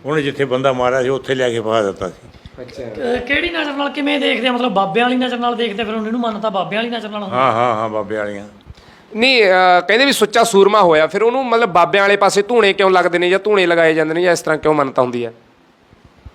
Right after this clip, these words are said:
Speaker 1: ਸੂਰਮਾ ਤਾਂ ਫਿਰ ਐਂ ਸੀ ਨਾ, ਉਹਨੇ ਬੰਦੇ ਮਾਰੇ ਕਰਕੇ ਸੂਰਮਾ ਕਹਿੰਦੇ, ਪਹਿਲਾਂ ਪਿੰਡ ਮਾਰੇ।
Speaker 2: ਜੀ।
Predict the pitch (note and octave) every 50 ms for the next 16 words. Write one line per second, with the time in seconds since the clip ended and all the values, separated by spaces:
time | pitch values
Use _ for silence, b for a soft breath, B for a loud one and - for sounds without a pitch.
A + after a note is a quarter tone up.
0 | _ _ - - C#3 E3 F3 G3 G3+ G#3+ G3+ A3+ G#3 F#3+ F#3+ G3 G3+ G#3 G3+ F#3
1 | G3 G3 G3+ G#3+ G#3+ G#3+ G#3+ G3 E3 E3+ E3+ F3+ F#3 F3+ F3 E3 E3 F3 F3 E3+
2 | E3+ D#3+ E3 E3+ C3+ B2 D3+ D3 D3 D3+ D3+ D3+ D#3+ E3 F3+ F3+ F3+ E3+ D#3 E3+
3 | E3 E3 D#3 D#3+ D3+ D3 D3 D3 D3+ D3 D3+ D3 D3 D3+ D3+ C#3+ C#3+ - - -
4 | - C3 B2 B2 A#2+